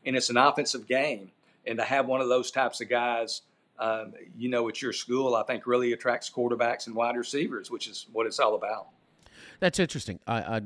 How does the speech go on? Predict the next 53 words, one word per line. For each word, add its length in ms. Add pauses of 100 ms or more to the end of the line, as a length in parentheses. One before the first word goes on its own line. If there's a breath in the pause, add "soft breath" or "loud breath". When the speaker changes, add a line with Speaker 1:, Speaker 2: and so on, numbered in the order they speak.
(180)
Speaker 2:
you 140
know, 220
maybe 200
I 40
was 100
a 40
little 200
off 320
on 140
maybe 200
the 140
budget 640 (300)
aspect 480
of 120
the 80
resources 640
for 140
Texas 400
Tech, 240
maybe 200
slighting 480
them 140
a 40
little 200
bit. 240 (280 loud breath)
But 100
I 80
know 160
coaches 480
have 180
gone 300
there, 180
including, 340
like, 180
Rich 180
Rodriguez, 480
who 60
was, 160 (340 soft breath)
went 160
to 80
go 240
visit 320
to 80
take 200
the 60
job 360
as 100
offense 320
coordinator 420
at 80
Clemson. 380
He's 80
like, 180